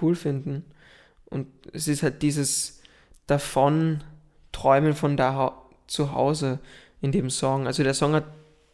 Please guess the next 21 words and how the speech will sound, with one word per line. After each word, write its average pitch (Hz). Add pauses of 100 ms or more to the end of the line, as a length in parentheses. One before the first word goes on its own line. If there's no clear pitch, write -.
(280)
sogar 139
noch 139
eine, 135
äh, 120
sp-, -
äh, -
spezifische 151
Gs-, -
äh, 139
Geschichte 160
hinter 135
sich, - (560)
weil 135
ich 139
hab, -
äh, 127 (100)
f-, -
eine -
Freundin 147
von 135
mir, 139